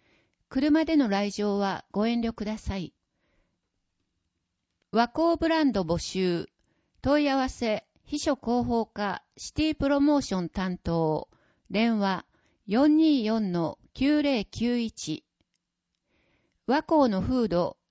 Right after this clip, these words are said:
歴史、素材などを活用したアイデアあふれる商品やメニュー、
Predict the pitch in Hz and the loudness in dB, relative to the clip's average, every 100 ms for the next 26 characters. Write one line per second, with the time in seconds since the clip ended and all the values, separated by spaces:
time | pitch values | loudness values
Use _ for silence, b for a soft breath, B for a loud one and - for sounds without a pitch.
0 | - 214 - - - 240 - _ - 214 | -6 -6 -6 -10 -6 -4 -6 _ -6 -2
1 | 247 269 269 269 226 202 - 202 - 220 | 0 2 2 0 0 -2 -2 -8 -4 -2
2 | 220 220 - - 214 214 - _ _ _ | 0 -2 -6 -6 -2 -2 -6 _ _ _
3 | - 277 247 220 190 190 - 247 262 214 | -4 -2 0 -2 -2 -4 -4 0 0 0
4 | - 269 254 - 196 180 165 180 220 196 | 0 0 0 -2 -2 0 0 0 0 2
5 | 160 147 | 0 0